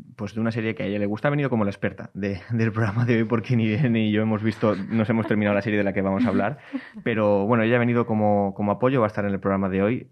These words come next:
Speaker 1: ¿Qué tal, Delia? ¿Cómo estás?
Speaker 2: Muy bien.
Speaker 1: ¿Estás bien?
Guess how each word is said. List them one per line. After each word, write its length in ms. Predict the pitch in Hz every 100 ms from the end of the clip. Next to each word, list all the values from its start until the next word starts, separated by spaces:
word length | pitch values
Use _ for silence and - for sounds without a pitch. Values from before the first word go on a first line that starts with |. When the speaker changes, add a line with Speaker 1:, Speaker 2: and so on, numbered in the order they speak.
| -
Speaker 1:
¿Qué 80 | -
tal, 200 | 101 92
Delia? 220 | 98 113
¿Cómo 160 | 95
estás? 420 | 95 - 120 - _
Speaker 2:
Muy 280 | 220 220 202
bien. 260 | 175 185 214
Speaker 1:
¿Estás 200 | 262 110
bien? 280 | 117 170